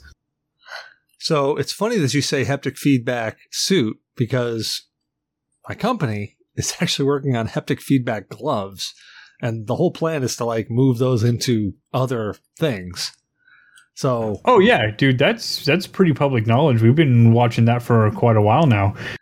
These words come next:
Speaker 1: Yeah,
Speaker 2: They're
Speaker 1: it's
Speaker 2: not the only company doing it, so
Speaker 1: No,
Speaker 2: it's like
Speaker 1: no,
Speaker 2: one
Speaker 1: no.
Speaker 2: of those, "Ooh, interesting."
Speaker 1: <clears throat> Yeah, it's super interesting, and I can't wait to see where the hell it's gonna go because, like, there's just so much. Like,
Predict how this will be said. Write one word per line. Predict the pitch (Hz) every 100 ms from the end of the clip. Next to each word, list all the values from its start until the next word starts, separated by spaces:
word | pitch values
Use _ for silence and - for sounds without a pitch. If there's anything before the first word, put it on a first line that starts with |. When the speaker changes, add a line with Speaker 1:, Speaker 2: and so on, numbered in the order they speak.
| _
Speaker 1:
Yeah, | 151
Speaker 2:
They're |
Speaker 1:
it's | 160
Speaker 2:
not | 185
the | 175
only | 165 151
company | 151 131 131 117
doing | 139 156
it, | 110 107
so | 143
Speaker 1:
No, | 127 120
Speaker 2:
it's | 120
like | 131 117
Speaker 1:
no, |
Speaker 2:
one | 143 131
Speaker 1:
no. |
Speaker 2:
of | 127
those, | 120
"Ooh, | 123 165 170 113 98
interesting." | 120 170 135 113 110 98 - - - _ _ _ _ _ _ _ _ _ -
Speaker 1:
<clears throat> | 208 113 - _
Yeah, | 143 123 98
it's | 135 -
super | 196 175 135
interesting, | 110 117 131 110
and | 110
I |
can't | - 156 143
wait | 135
to | 131
see | - 139
where | 110 120 123
the | 117
hell | 123
it's | 113 -
gonna | 117
go | 101 110 107
because, | 101 - 107 95 92 - -
like, | 107 107
there's | 139 127
just | 147 - - -
so | 160 160 175 143 123 117
much. | 135 156 185 185 - - - - _ _ _
Like, | 170 175